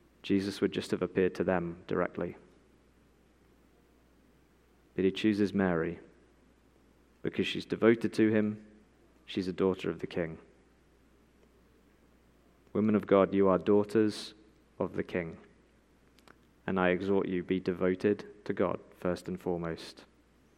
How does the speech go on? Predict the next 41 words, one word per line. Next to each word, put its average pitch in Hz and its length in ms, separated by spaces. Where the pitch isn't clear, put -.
Do 98 160
not 98 260
be 110 80
troubled 92 640
about 90 540
what 101 220
your, 92 260
what 98 240
your 92 160
life, 92 420
what 95 200
your 92 100
life 90 200
status 104 520
looks 110 220
like, - 400
how 107 100
you 101 160
define 92 400
success - 540
in 107 80
your 104 100
life. 101 320
Do 101 80
not 107 180
be 117 80
troubled 107 560
by 92 140
those 92 240
things. 90 320
Walk 104 460
the 123 80
path 113 460
that - 120
God 101 200
has 92 120
put 95 160
in 95 120
front 90 280
of 80 100
you. 82 260